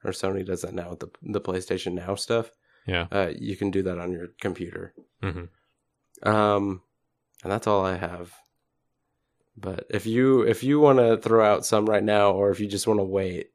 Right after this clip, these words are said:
Speaker 1: until we get, like, Rob in here, uh,
Speaker 2: Um, I'll tell you what I wanna do.
Speaker 1: Okay.
Speaker 2: <laughs> I want to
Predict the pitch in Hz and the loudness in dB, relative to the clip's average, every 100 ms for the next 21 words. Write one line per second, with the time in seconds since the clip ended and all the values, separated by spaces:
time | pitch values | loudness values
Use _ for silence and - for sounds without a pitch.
0 | - 95 92 104 95 98 87 92 98 90 | -6 -4 0 0 0 -2 -2 -2 -2 -2
1 | 90 92 90 92 95 - _ _ _ _ | -4 -6 -8 -6 -6 -8 _ _ _ _
2 | _ - - _ _ - 98 95 92 90 | _ -20 -20 _ _ -12 -6 -4 -6 -4
3 | 101 92 90 92 90 _ _ _ _ _ | -2 -2 -2 -4 -8 _ _ _ _ _
4 | _ _ _ - 117 - 120 107 92 90 | _ _ _ -10 -10 -4 0 0 0 0
5 | 92 90 90 87 95 92 92 _ _ _ | -2 -4 -8 -8 -8 -8 -10 _ _ _
6 | _ - - _ _ _ _ _ _ - | _ -20 -20 _ _ _ _ _ _ -12
7 | 95 104 117 _ _ - - - - 170 | -6 -6 -8 _ _ -8 -8 -8 0 2
8 | 165 170 156 - - - - - - - | 2 2 -2 -4 -18 -18 -16 -16 -16 -18
9 | - - - - - - _ _ _ _ | -20 -18 -18 -18 -18 -20 _ _ _ _
10 | - 113 117 101 95 - 92 90 95 | -12 -10 -4 -6 -6 -4 -4 -4 -8